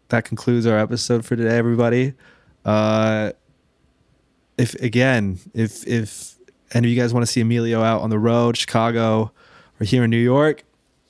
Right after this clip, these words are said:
it's happening. Also, we're gonna be doing some events later, uh, in, in a, in a couple, in either next month or the months coming. And, uh,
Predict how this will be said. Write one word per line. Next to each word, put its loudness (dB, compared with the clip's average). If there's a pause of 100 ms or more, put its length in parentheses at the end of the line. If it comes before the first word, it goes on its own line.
(180)
it's -6
happening. 2
Also, 4
we're 2
gonna 2
be 4
doing 2
some 0
events 0
later, 2 (840)
uh, 0
in, -4
in -2
a, 0 (140)
in 0
a 0
couple, -4
in -2
either 2
next 0
month 0
or 2
the -2
months -2
coming. 0 (560)
And, 0
uh, 2